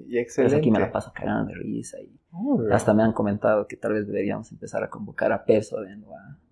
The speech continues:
Speaker 2: o a Colgate, porque <laughs> aquí cagando de risa, mostrando dientes
Speaker 1: Ah.
Speaker 2: blancos. <laughs>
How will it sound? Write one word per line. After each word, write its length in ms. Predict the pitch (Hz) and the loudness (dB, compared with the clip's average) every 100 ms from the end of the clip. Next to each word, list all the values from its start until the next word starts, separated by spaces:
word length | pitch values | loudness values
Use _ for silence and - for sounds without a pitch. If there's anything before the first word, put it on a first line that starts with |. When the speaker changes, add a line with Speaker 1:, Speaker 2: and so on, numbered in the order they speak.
| _ _ - - | _ _ 4 8
Speaker 2:
o 40 | |
a 80 | 113 | 8
Colgate, 560 | 90 127 120 151 165 139 | 8 10 10 10 10 8
porque 300 | 135 135 - - 160 | 10 10 8 6 6
<laughs> 220 | - 370 175 | 6 6 6
aquí 420 | 151 - 202 185 - - | 4 6 8 6 0 0
cagando 380 | - 135 170 175 | 8 10 10 10
de 140 | 147 143 | 12 12
risa, 320 | 165 170 143 | 10 10 6
mostrando 440 | 135 135 156 151 | 6 4 6 8
dientes 280 | 147 156 147 | 8 6 4
Speaker 1:
Ah. 40 | 127 | 6
Speaker 2:
blancos. 720 | 147 165 165 - 160 - - | 8 8 6 8 6 6 -2
<laughs> 40 | - | 2